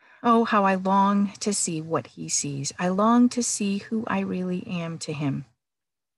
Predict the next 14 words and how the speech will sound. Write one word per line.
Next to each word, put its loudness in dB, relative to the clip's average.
I -2
look -2
forward 2
to -4
meeting -4
him -6
face -2
to -4
face -4
one -4
day. -10
And -4
until -2
then, 2